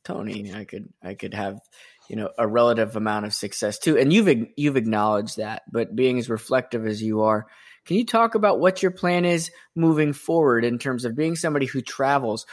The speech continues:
What are you going to do differently? What's the practical shift and then the shift in thinking that you're making as you go back into traveling?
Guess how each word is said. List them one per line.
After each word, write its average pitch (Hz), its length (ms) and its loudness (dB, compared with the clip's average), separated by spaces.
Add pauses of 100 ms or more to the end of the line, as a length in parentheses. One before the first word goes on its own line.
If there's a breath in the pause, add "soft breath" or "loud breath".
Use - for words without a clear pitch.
(120)
What 147 220 4
are 220 40 0
you 202 240 2
going 151 300 0
to 139 40 4
do 131 260 2
differently? 123 680 -6 (300 soft breath)
What's 143 360 0
the 120 460 0 (160 soft breath)
practical 151 640 -2
shift 160 480 -4
and 127 140 -2
then 131 240 0
the 110 380 -2
shift - 420 -4
in 113 120 -2
thinking 110 600 -4 (260 soft breath)
that 113 240 -4
you're 135 120 4
making 120 500 0
as 110 160 -4
you 120 100 0
go 113 360 2
back 107 380 -2
into 104 220 -2
traveling? 95 600 -8